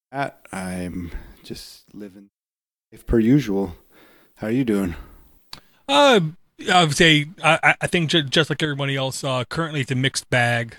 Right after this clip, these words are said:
Speaker 2: Um, right now, my doctor has me on prednisone, um, for, uh, i-, i-, like a, a, a pack where I do, like, one week of prednisone, two weeks off, week of prednisone. They think now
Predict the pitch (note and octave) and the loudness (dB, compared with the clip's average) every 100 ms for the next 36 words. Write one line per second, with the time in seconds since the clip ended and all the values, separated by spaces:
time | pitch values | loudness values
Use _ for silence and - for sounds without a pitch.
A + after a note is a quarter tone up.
0 | - C3+ C3 B2 A#2+ _ _ _ - D3 | -12 -6 -6 -6 -12 _ _ _ -6 -4
1 | D#3+ D#3 D3 C#3 D3 C#3 - C3+ C#3+ C3+ | 0 0 2 2 2 2 0 0 0 0
2 | C3+ B2+ - - C#3+ C3 A#2 B2+ B2+ B2+ | -2 -8 -4 2 2 2 -2 -4 -8 -10
3 | B2+ _ _ - A#2+ A2+ A2+ A2 - _ | -14 _ _ -4 -2 -2 -4 -8 -10 _
4 | _ - C#3 B2 B2+ B2+ A#2+ - E3 D#3 | _ -4 -2 0 0 0 -2 -4 -6 -6
5 | D#3 - B2+ B2+ A2+ A#2 _ - B2 B2+ | -8 -4 -2 0 -2 -4 _ -4 -2 -2
6 | A#2 - B2+ - - C3+ C3 - B2+ A#2+ | -4 -4 -4 0 2 2 2 0 -2 -2
7 | G#2+ C3+ A#2+ B2 B2+ C3 B2 B2+ A#2+ - | -2 -2 -4 -4 0 0 0 -4 -4 0
8 | B2+ A#2+ B2 A#2+ A2+ C3 B2+ - B2 B2 | 0 0 0 -2 -2 -4 -4 -2 0 0
9 | - B2+ A#2+ - B2 A#2 A#2+ A#2+ A#2 _ | 0 -4 -4 -4 -2 -2 -2 -4 -4 _
10 | - - _ _ C#3 C3 - G3 - - | -20 -20 _ _ 2 2 4 2 2 -14
11 | F#3 E3 D#3 D3+ | -10 -4 -4 -4